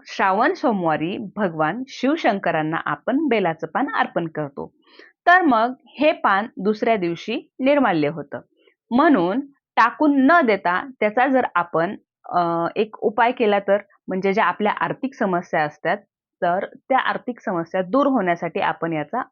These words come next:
उपाय करू शकतो. मग हा जो उपाय आहे तो ज्योतिषशास्त्रात सांगितलेला आहे. पण मग नेमकं करायचं तरी काय? चला तर मग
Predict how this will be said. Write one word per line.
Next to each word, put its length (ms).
उपाय 280
करू 220
शकतो. 480
मग 360
हा 220
जो 140
उपाय 300
आहे 200
तो 220
ज्योतिषशास्त्रात 920
सांगितलेला 680
आहे. 240
पण 140
मग 340
नेमकं 300
करायचं 480
तरी 180
काय? 200
चला 180
तर 180
मग 200